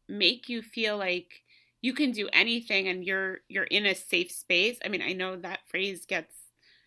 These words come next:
kind of bandied about, but, like, where you can, and not just to do anything, but to say anything. 'Cause, like, going back to the, what we were just talking about,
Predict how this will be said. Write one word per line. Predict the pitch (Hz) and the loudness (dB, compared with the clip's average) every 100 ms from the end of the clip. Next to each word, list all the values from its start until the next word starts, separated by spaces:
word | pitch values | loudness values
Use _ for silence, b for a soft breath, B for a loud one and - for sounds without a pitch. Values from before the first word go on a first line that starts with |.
| b _ _ - | b _ _ -4
kind | 185 | -2
of | 170 | 2
bandied | 185 180 190 | 4 4 2
about, | 175 170 190 | -2 0 0
but, | - | 0
like, | 151 202 | 0 -2
where | 196 214 | -2 -4
you | 214 233 | -2 -6
can, | - 240 226 220 208 B 262 | -4 0 0 -2 -8 B -8
and | - 240 | -2 2
not | 262 339 | 4 2
just | 349 - | 0 -6
to | 240 | -8
do | 170 - 196 269 | -12 -8 -2 0
anything, | 220 196 202 | 0 0 -2
but | 220 220 | -2 -6
to | 202 | -6
say | - - 214 233 | -6 2 4 6
anything. | 220 170 - 156 123 | 4 2 -2 -4 -6
'Cause, | 220 180 | -6 -4
like, | 190 - | -4 -2
going | 214 214 | -2 -2
back | 208 190 190 | 2 2 2
to | 202 | -6
the, | 180 175 175 165 _ _ _ _ _ | -4 -2 -2 -6 _ _ _ _ _
what | 185 170 | -8 -4
we | |
were | 196 | -4
just | 180 185 - | -6 -10 -2
talking | 196 202 202 | -2 0 -4
about, | 190 175 175 | -4 -4 -4